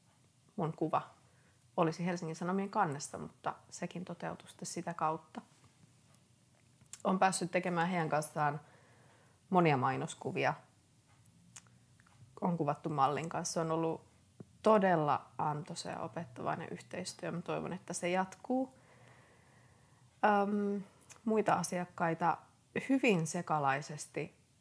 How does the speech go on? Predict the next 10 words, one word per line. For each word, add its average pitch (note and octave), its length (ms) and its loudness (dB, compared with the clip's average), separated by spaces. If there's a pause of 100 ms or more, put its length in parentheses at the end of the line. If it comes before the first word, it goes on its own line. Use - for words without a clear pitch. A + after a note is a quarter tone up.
(160)
Mä F3+ 80 -8
oon F3 100 -6
työskennellyt D#3+ 600 -6 (100)
juomabrändin D3+ 800 0
kanssa E3 460 -8
viime D#3 300 -6
vuonna. D#3 380 -4 (3000)
Mä E3+ 100 0
taitan, E3+ 520 0 (400)
mä F#3+ 140 0